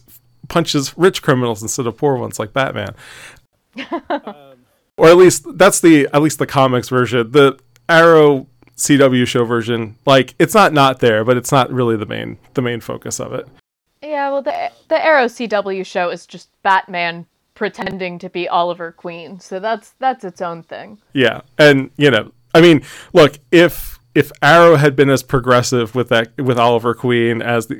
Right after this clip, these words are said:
Speaker 1: the comics Oliver Queen is, then Steve Amell would be an amazing actor, given what I believe about his political <laughs> opinions. <laughs> Yeah, we are both on tangent mode today, but,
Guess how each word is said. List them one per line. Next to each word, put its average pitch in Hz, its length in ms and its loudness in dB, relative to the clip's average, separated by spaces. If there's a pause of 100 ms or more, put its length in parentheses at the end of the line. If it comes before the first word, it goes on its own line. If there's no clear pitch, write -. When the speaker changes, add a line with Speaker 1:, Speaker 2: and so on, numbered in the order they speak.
(100)
Speaker 1:
the 120 180 -2
comics 139 460 0
Oliver 151 360 0
Queen 165 320 0
is, 165 200 0
then 120 120 -6
Steve 143 260 0
Amell 131 320 2
would 120 100 -2
be 123 140 -2
an 113 120 0
amazing 113 480 -4
actor, 113 340 -6
given 120 300 -6
what 110 120 -2
I 110 220 -2 (360)
believe 110 300 -10
about 107 240 -4
his 117 140 -8
political - 380 -10 (180)
<laughs> 147 80 -6 (200)
opinions. 139 800 -6 (640)
<laughs> 165 80 0 (1120)
Yeah, 151 200 6
we 147 160 4
are 160 80 8
both 139 260 2
on 117 140 0
tangent 123 380 -6
mode 113 160 -4
today, 113 280 -4
but, 165 260 4